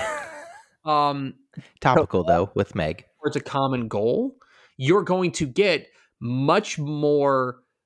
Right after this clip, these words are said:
Speaker 2: uh, I think you're going to get a much, a much wider array of ideas and a much wider array of solutions in it,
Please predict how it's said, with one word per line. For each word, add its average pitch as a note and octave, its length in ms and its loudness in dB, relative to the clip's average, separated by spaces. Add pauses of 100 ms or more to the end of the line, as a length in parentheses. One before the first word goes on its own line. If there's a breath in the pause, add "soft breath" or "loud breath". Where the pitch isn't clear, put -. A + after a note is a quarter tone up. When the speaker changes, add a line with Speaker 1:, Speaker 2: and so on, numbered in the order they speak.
(360)
Speaker 2:
uh, A#2 400 2 (220)
I D#3 160 2
think E3+ 280 -2
you're D3 100 0
going C3 180 0
to B2+ 40 -6
get C3 200 -2
a B2+ 100 0
much, B2+ 380 -2
a C3+ 100 -4
much B2+ 260 -2
wider B2 580 0
array A#2+ 420 -2
of A#2+ 120 -8
ideas A#2+ 460 -4
and B2 160 -4
a - 20 -2
much A2+ 140 -6
wider A#2 600 -2
array A2+ 280 -4
of G#2+ 140 -12
solutions A2 880 -4
in A2 160 -6
it, G2+ 260 -10